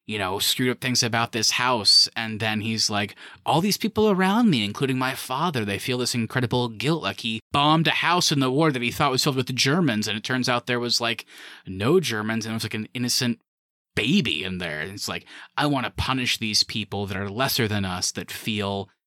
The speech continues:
you know, this incredible guilt, that have done bad things. Like, we can be gods to them, Eleven," something like that. Like, he kind of felt this kinship with her because he thought that they were the same. And in many ways they were, but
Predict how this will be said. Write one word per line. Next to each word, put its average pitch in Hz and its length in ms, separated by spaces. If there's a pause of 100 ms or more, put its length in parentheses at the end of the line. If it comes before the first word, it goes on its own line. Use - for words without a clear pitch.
(280)
you 107 120
know, 98 140
this 104 140
incredible 107 340
guilt, 104 240
that 110 60
have 101 140
done 120 260
bad 107 280
things. 104 440
Like, 101 100
we 117 80
can 120 120
be 107 160
gods 120 460
to - 80
them, 101 180
Eleven," 98 380
something 101 300
like 95 240
that. 98 200
Like, - 120
he 147 140
kind 147 240
of 123 80
felt - 420
this 131 160
kinship 139 520
with 104 120
her 123 420 (380)
because 110 460
he 123 160
thought 107 380
that 110 140
they 113 120
were 104 100
the 92 100
same. 127 440
And 101 120
in 131 200
many 214 160
ways 139 240
they 117 160
were, 110 500 (640)
but 117 380